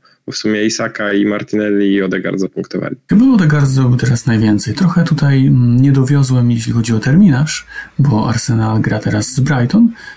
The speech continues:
Speaker 2: ale no, pamiętajmy, że oni też mają podwójne mecze w najbliższej przyszłości, także Odegaard, e, jedna miłość. Trochę inaczej jest, jeśli chodzi o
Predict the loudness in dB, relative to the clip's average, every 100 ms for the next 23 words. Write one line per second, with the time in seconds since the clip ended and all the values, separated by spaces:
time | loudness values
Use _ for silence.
0 | -8 -2 0 2 2 2 0 0 2 0
1 | 2 0 0 -2 0 0 0 0 0 2
2 | 0 -2 -2 -2 -2 0 0 0 0 0
3 | -4 -4 -2 -2 -2 -4 -2 -2 -2 -6
4 | -6 -4 -2 -2 -4 -8 -16 -6 -2 0
5 | -2 -2 -6 -10 -18 -20 -20 _ -4 -2
6 | 0 0 -2 -6 _ _ -6 0 2 2
7 | 0 -4 -10 -16 _ -20 -10 -4 0 2
8 | 2 0 0 0 -2 -4 -4 -2 -2 -2
9 | -2 0 -2 -4